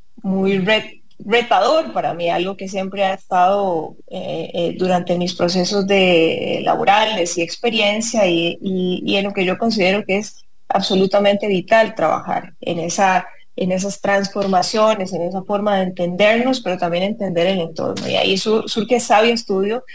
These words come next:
para facilitar los procesos de transformación, tanto de las personas profesionales como de las organizaciones, en todos aquellos nuevos, eh, procesos de cambio y de transición. Pues, en-, eh, la, la búsqueda es, es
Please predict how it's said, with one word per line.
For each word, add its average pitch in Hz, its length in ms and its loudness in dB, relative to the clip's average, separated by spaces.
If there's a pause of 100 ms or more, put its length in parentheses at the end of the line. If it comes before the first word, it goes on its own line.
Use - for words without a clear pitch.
(560)
para 208 320 2
facilitar 214 1120 -2
los 185 200 -8
procesos 190 420 -8
de 202 100 -8
transformación, 202 880 0
tanto 196 340 0
de 190 120 2
las 175 180 0
personas 190 400 -4
profesionales 196 720 0
como 202 240 2
de 202 80 6
las 196 200 0
organizaciones, 226 960 0 (440)
en 190 200 0
todos 196 240 2
aquellos 208 580 0
nuevos, 196 680 2 (200)
eh, 180 340 0
procesos 196 380 -2
de 185 180 -2
cambio 196 640 0 (100)
y 185 180 -2
de 170 140 0
transición. 175 880 -2 (420)
Pues, - 200 -4
en-, 175 240 0
eh, 175 300 4
la, 180 240 4
la 180 120 2
búsqueda 185 680 2
es, 190 380 -6
es 196 240 -6